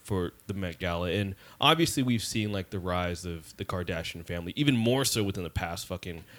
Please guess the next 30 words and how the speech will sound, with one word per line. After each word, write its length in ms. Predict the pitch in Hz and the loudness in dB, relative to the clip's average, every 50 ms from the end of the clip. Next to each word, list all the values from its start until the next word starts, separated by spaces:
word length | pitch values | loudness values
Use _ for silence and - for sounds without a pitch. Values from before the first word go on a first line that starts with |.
| - - - | -20 -14 0
four 160 | - 120 110 | 2 4 4
to 80 | 98 98 | 4 2
five 280 | - 104 90 87 82 92 | 0 0 0 0 0 2
years, 200 | 101 98 90 - | 0 0 0 2
her 280 | - 120 120 113 104 - - | 2 4 4 4 2 -4 -6
almost 320 | - 120 131 117 - - - | -2 0 0 0 0 -2 -4
now 260 | 95 98 98 98 101 | -2 0 2 2 2
being 460 | 92 90 98 95 92 90 85 82 85 - - | 2 0 -2 -2 -2 -4 -6 -10 -12 -6 -2
larger 320 | 92 90 90 87 - 92 | 0 0 0 0 -2 -6
than 160 | 85 87 80 | -6 -6 -8
Kanye 360 | - - - 90 90 87 82 | -8 -8 -8 -6 -6 -6 -6
West 280 | 78 76 85 85 - - | -4 -4 -4 -4 -6 -8
in 80 | 85 80 | -10 -10
a 60 | 78 | -10
sense. 440 | - - 82 82 80 80 - - - - - - - - _ _ _ | -8 -8 -8 -8 -6 -6 -6 -6 -6 -10 -20 -20 -20 -20 _ _ _
Prior 280 | - 135 120 113 104 | 6 8 8 8 6
to 60 | 95 95 | 6 4
that, 260 | 92 85 85 87 - | 2 2 2 0 -2
maybe 440 | 85 87 90 87 87 87 85 80 73 - | -4 -6 -6 -4 -4 -6 -6 -8 -8 -8
she 200 | - - 95 87 | -6 -4 -2 -2
was 220 | 87 85 80 - | -2 -4 -6 -8
more 180 | 92 87 82 82 | -8 -6 -6 -4
of, 60 | 82 | -6
like, 140 | 85 82 - | -6 -8 -8
a 60 | 82 | -12
guest, 500 | 78 - - 101 117 175 226 - - - | -8 -2 2 2 4 4 2 -2 -2 2
which 200 | 110 101 - - | 2 2 2 2
is 160 | 101 95 95 | 0 -2 -2
kinda 240 | - - 110 107 107 | -2 0 2 2 4
how 320 | 101 98 95 95 95 98 | 4 6 6 8 6 6